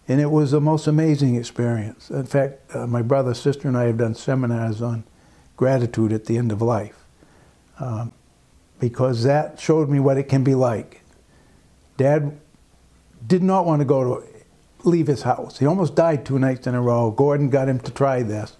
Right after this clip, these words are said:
Very lucky, there's only fourteen beds there. Got him in, and he was there six months. First night, he's there with a nice dinner and a g-, glass of wine. He said, "I think I've died and already gone to <laughs> heaven," he says. They took out a corner of his room,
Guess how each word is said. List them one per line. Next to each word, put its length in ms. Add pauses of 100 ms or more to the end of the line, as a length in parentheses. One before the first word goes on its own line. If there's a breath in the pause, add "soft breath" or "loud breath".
(380 loud breath)
Very 240
lucky, 240
there's 160
only 220
fourteen 480
beds 340
there. 220 (720 loud breath)
Got 180
him 160
in, 240
and 80
he 80
was 180
there 160
six 360
months. 480 (1120 loud breath)
First 280
night, 260
he's 200
there 160
with 140
a 40
nice 300
dinner 300
and 80
a 60
g-, 120 (100)
glass 320
of 120
wine. 480
He 100
said, 300 (500 soft breath)
"I 100
think 260
I've 220
died 320
and 80
already 240
gone 240
to 100
<laughs> 100
heaven," 460
he 120
says. 420 (600 loud breath)
They 120
took 360
out 140
a 60
corner 360
of 100
his 160
room, 380